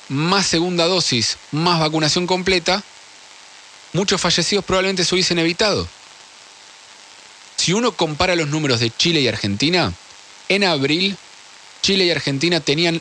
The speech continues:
la misma cantidad de fallecidos por millón de habitantes. La misma. Exactamente la misma. Hoy Argentina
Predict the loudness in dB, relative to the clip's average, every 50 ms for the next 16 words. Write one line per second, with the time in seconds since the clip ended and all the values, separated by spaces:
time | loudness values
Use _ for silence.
0 | -4 -4 -2 0 0 0 0 0 0 0 0 0 -2 -2 -2 -2 0 0 0 0
1 | 0 0 0 2 2 2 0 0 -4 -6 -12 -20 -20 -20 -20 -20 -20 -20 -20 -20
2 | -20 -20 -20 -10 -4 -2 -2 0 0 0 0 0 0 0 0 0 -2 0 -2 -2
3 | -2 0 0 0 0 2 2 2 2 0 0 -2 -2 -2 -4 -4 -6 -8 -6 -4
4 | -2 0 0 0 -2 -2 -4 -6 -8 -8 -10 -16 -20 -20 -20 -20 -20 -20 -20 -20
5 | -20 -20 -20 -20 -20 -20 -20 -20 -14 -10 -8 -4 -2 0 -2 0 0 0 0 0
6 | 0 0 0 0 2 0 0 -2 -4 -6 -8 -10 -12 -18 -20 -20 -20 -20 -20 -18
7 | -18 -18 -20 -8 -2 0 2 2 2 0 0 0 -2 -2 0 0 0 0 2 2
8 | 0 0 -2